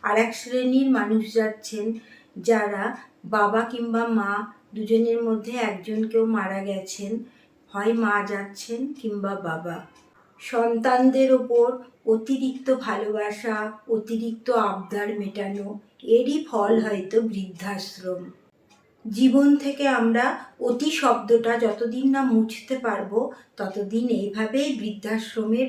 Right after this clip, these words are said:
ভিড় আমাদের বেড়ে যাবে। অতি ভালোবাসা, অতি আবদার মেটানো,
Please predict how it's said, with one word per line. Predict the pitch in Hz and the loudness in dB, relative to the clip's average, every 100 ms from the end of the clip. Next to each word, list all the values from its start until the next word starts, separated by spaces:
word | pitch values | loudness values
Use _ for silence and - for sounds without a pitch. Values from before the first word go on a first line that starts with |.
| 220 | -4
ভিড় | 185 214 220 | -8 -4 -4
আমাদের | 185 185 202 226 | -4 -8 0 0
বেড়ে | 185 180 185 | 2 -4 -4
যাবে। | 185 175 175 175 - _ _ _ _ | -4 -6 -6 -12 -14 _ _ _ _
অতি | 202 196 226 226 | -6 -6 -2 -2
ভালোবাসা, | 208 202 208 208 214 208 - 214 220 220 - - _ - | 0 -4 -2 -2 -4 -6 -6 -4 -4 -6 -12 -20 _ -2
অতি | 214 - 277 294 | -2 2 2 4
আবদার | 233 202 190 220 214 220 | 4 0 0 0 2 0
মেটানো, | 208 208 214 202 208 208 208 | 0 -2 -4 -4 -8 -8 -12